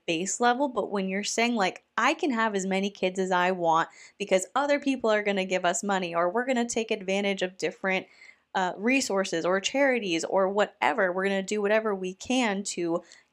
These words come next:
get as much money as we can." A lot of people aren't gonna be in the Duggar position where they get picked up by Discovery and then T L C, and they have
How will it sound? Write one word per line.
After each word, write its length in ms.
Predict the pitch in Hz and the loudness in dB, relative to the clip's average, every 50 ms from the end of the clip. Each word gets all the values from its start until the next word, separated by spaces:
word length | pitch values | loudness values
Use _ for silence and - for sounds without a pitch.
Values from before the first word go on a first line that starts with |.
| 220 | 2
get 140 | 208 240 208 | 2 4 4
as 160 | 208 196 208 | 4 0 -2
much 240 | 208 185 196 - - | -4 -4 -4 -4 -2
money 320 | 214 220 226 214 202 - - | -2 -2 0 0 -2 -4 -4
as 280 | - 143 175 175 185 190 | -2 -2 -2 -2 -4 -6
we 160 | 190 165 156 | -8 -8 -8
can." 460 | 151 - - 180 165 170 170 214 247 - - - - _ _ _ | -10 -10 -10 -8 -6 -2 -2 -2 -2 -4 -8 -18 -20 _ _ _
A 80 | - 233 | 2 2
lot 300 | 226 226 220 240 269 320 | 4 4 4 4 4 0
of 100 | 330 320 | -4 -6
people 580 | - - 254 254 247 - 302 320 339 349 349 - _ _ _ _ - | -6 -4 -4 -4 -2 0 0 2 2 0 -2 -8 _ _ _ _ -2
aren't 240 | - 220 240 240 247 | 0 0 0 0 0
gonna 180 | 240 233 220 | -2 -2 -2
be 400 | 214 - 233 240 240 214 196 - - | -4 -4 -4 -2 -2 -2 -4 -4 -4
in 380 | 208 196 185 185 185 180 190 - | -4 -2 -2 -2 -4 -6 -8 -4
the 100 | - 214 | -2 -2
Duggar 400 | 214 202 196 190 190 196 190 190 | 2 2 2 2 2 0 -4 -2
position 480 | - 196 190 208 208 208 - - 185 180 | -4 -6 -4 -4 -4 -4 -4 -6 -4 -2
where 140 | 170 175 175 | -2 0 0
they 120 | 175 175 | 0 0
get 200 | 175 185 - - | 0 -2 -2 -2
picked 260 | - 196 196 196 - | -4 -6 -8 -2 0
up 240 | 214 196 180 - - | 2 2 2 0 0
by 380 | - 175 175 170 170 170 170 180 | 0 0 2 2 0 -2 -6 -6
Discovery 640 | - 185 - - - 208 202 185 190 180 170 170 170 | -8 -8 -4 0 2 2 2 2 0 -2 -2 -2 -4
and 140 | 170 170 165 | -4 -4 -6
then 160 | 160 160 185 | -6 -6 -6
T 180 | - - 196 175 | -4 -2 0 0
L 160 | 170 180 196 | 0 0 -2
C, 260 | - - 247 233 196 | -2 -2 -2 -2 -2
and 140 | 175 175 175 | -2 -4 -4
they 140 | 170 170 180 | -4 -4 -4
have 420 | - - 208 202 196 185 185 190 | -6 -4 -2 0 0 0 -2 -6